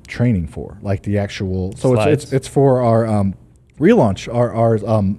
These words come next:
Speaker 1: membership
Speaker 2: Do you
Speaker 1: model.
Speaker 2: have to have a presentation, or,
Speaker 1: Yeah.
Speaker 2: or can you just,
Speaker 1: It's
Speaker 2: like,
Speaker 1: on scaling.
Speaker 2: verbally?
Speaker 1: It's on scaling. No, it's a PowerPoint and everything. So I'm
Speaker 2: Mm.
Speaker 1: fine. I'll do it quickly. But anyways, got that here in about <laughs> thirty-five minutes.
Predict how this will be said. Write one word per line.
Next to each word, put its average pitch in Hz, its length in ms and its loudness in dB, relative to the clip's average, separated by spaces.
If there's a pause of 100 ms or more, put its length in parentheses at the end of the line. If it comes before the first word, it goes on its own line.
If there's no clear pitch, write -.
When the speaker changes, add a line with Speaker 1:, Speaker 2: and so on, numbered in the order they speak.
Speaker 1:
membership 147 400 0
Speaker 2:
Do 113 60 2
you 113 60 6
Speaker 1:
model. 107 180 4
Speaker 2:
have 135 100 0
to 147 60 -4
have 139 100 -2
a 139 60 -4
presentation, 143 760 -6
or, 226 60 -6
Speaker 1:
Yeah. 147 280 4
Speaker 2:
or - 40 -2
can 139 240 -8
you 127 120 -6
just, 123 260 -6
Speaker 1:
It's 127 160 0
Speaker 2:
like, 135 80 6
Speaker 1:
on 131 80 2
scaling. 131 320 2
Speaker 2:
verbally? 95 440 0
Speaker 1:
It's - 160 -6
on 127 140 0
scaling. 131 460 0
No, 107 100 0
it's 104 140 -4
a - 40 -4
PowerPoint 113 400 -4
and 104 80 -4
everything. 101 200 -4
So 135 100 2
I'm 131 80 2
Speaker 2:
Mm. 120 40 -8
Speaker 1:
fine. 110 280 2 (100)
I'll 113 140 0
do 113 160 2
it 110 80 -2
quickly. 101 300 -4
But 101 180 -4
anyways, 92 440 -2
got 110 200 -4
that 107 140 0
here 117 160 -2
in 113 60 0
about 101 180 0
<laughs> - 100 -6
thirty-five 117 420 0
minutes. 104 360 0